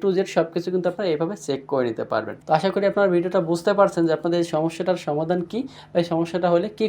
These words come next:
করবেন। যদি ভিডিওটা ভালো লাগে তাহলে আমাদের Facebook পেজ এবং YouTube চ্যানেল সাবস্ক্রাইব করে Facebook পেজটা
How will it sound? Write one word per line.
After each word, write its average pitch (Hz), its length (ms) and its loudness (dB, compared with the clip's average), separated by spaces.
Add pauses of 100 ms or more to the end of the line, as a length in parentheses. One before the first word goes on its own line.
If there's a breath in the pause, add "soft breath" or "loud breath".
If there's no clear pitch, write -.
(120)
করবেন। 117 300 4 (480)
যদি 165 220 2
ভিডিওটা 185 300 4 (100)
ভালো 165 200 6
লাগে 185 220 2
তাহলে 160 220 0
আমাদের 160 260 -2
Facebook 156 380 0 (120)
পেজ 208 180 2 (380 soft breath)
এবং 156 120 2 (160)
YouTube 170 360 2
চ্যানেল 160 200 -2 (100)
সাবস্ক্রাইব 165 480 0
করে 196 180 -2
Facebook 160 340 -2
পেজটা 156 240 -4